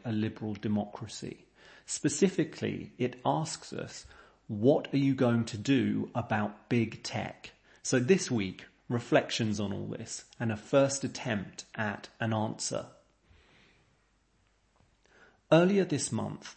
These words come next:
the Chinese government published an intriguing policy document. The implementation outline for the construction of government under the rule of law is, as it sounds, sterile and technocratic in tone,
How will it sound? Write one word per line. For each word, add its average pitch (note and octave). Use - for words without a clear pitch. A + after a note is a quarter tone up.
the B2+
Chinese E3
government G#2
published -
an A2+
intriguing B2+
policy A2+
document. -
The -
implementation C#3+
outline G#2+
for A2
the A2
construction C#3+
of A2
government A2
under A2
the G#2+
rule G#2+
of G2
law A2
is, A2
as B2+
it C3+
sounds, G2
sterile G#2
and A2+
technocratic C3
in A#2
tone, A2+